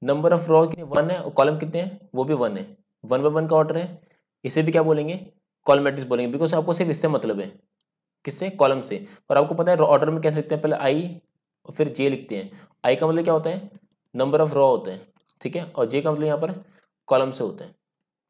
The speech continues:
ठीक है। तो कॉलम कितने होने चाहिए? कॉलम एक है बस, सिंपल। तो इसे आप बोल देंगे, कॉलम मैट्रिक्स बोल देंगे, ठीक है। अब देखते हैं नेक्स्ट, <clears throat> यहाँ पर कुछ ले लेते हैं,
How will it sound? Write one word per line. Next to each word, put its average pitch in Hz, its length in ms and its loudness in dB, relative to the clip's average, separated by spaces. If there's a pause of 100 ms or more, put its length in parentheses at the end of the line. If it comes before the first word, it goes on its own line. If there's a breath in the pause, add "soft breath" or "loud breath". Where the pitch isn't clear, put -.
(220)
ठीक 127 120 -8
है। 156 80 0
तो 160 80 -6
कॉलम 151 280 2
कितने 160 180 -6
होने 160 160 -2
चाहिए? 175 240 -8
कॉलम 143 280 0
एक 139 180 -4
है - 60 0
बस, 156 160 -6
सिंपल। 165 280 -6
तो 160 100 -6
इसे 156 120 -4
आप 147 80 -2
बोल 143 140 -4
देंगे, 160 160 -6 (440 loud breath)
कॉलम 143 240 2
मैट्रिक्स 127 300 -6
बोल 101 140 -6
देंगे, 87 240 -16 (600)
ठीक - 140 -8
है। 185 160 -8 (380 loud breath)
अब 135 120 -2
देखते 156 220 -2
हैं 160 60 -2
नेक्स्ट, 156 280 -4 (320)
<clears throat> - 880 -20
यहाँ 127 120 0
पर 151 60 -6
कुछ 156 140 -4
ले 151 120 0
लेते 139 200 -6
हैं, 147 160 -12